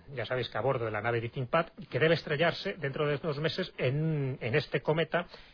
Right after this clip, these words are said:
que va a una velocidad de treinta y siete mil kilómetros por hora. Es decir, en realidad lo que va a ocurrir es que es el cometa el que colu-, va a colisionar con el proyectil,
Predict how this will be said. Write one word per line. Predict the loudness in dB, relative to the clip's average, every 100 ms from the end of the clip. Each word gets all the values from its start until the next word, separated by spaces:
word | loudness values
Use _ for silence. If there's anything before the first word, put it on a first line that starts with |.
| -2
que | 4
va | 6
a |
una | 6
velocidad | 4 2 2 2
de | 2
treinta | -2 -4
y | -4
siete | -6 -4 0
mil | 0 -2
kilómetros | -2 0 0 -2
por | 0 2
hora. | 2 -2
Es | 0
decir, | 0 -2 -4
en | -2 2
realidad | 4 4 4 2
lo | 0 -2
que | 0
va |
a | 0
ocurrir | 2 2 2
es | 0 -4
que |
es | -2
el | -2 0
cometa | 0 0 0 -6 -4
el | -8
que | -6 -6
colu-, | -2 -2 -2
va | 0
a | 0
colisionar | 0 -2 0 -2
con | -2
el | -6
proyectil, | -6 -8 -4 -4